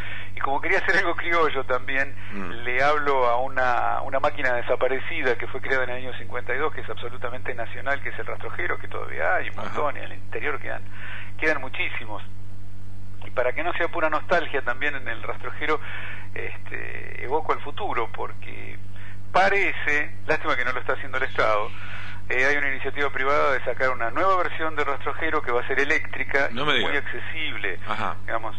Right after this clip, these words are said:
Speaker 1: el hombre de campo no puede comprar, el chacarero no puede comprar una Hilux, solamente la puede tener el patrón. Entonces
Speaker 2: Ajá.
Speaker 1: volvería a tener un medio de transporte más o menos digno, el criollo, este, y, y eléctrico, así que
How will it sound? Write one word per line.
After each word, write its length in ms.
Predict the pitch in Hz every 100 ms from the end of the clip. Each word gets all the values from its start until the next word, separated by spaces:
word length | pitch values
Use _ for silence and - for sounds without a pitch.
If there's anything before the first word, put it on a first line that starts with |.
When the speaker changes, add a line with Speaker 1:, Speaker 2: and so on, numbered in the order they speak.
| 107
Speaker 1:
el 120 | 101 101 - - 127
hombre 220 | 127 127
de 40 |
campo 300 | 123 135 127
no 100 | 110
puede 240 | - 165 123
comprar, 420 | 104 - 107 104
el 80 | 95
chacarero 340 | 110 104 147 127
no 100 | 104
puede 140 | 143
comprar 280 | 107 101 101
una 120 | 92 90
Hilux, 420 | 101 92 - - - -
solamente 360 | 123 120 127
la 60 | 113
puede 180 | 113 117
tener 180 | 110 120
el 60 |
patrón. 380 | 117 104 - 95 -
Entonces 260 | - - 139
Speaker 2:
Ajá. 40 |
Speaker 1:
volvería 400 | 139 131 143 160
a 20 | 151
tener 280 | 135 139
un 360 | 135 - - -
medio 220 | 135 131
de 60 | 117
transporte 560 | 120 - 127 120 117 101 - - -
más 140 | 127
o 60 | 135
menos 280 | 139 131 120
digno, 420 | 147 139 139 139 - - - - 123
el 120 | 127
criollo, 540 | 139 139 147 139 151 - - -
este, 720 | 120 117 101 101 113 110 101 -
y, 500 | 101 101 - - -
y 40 |
eléctrico, 640 | 139 226 208 - 123 - 95 101
así 140 | 127
que 240 | 117 101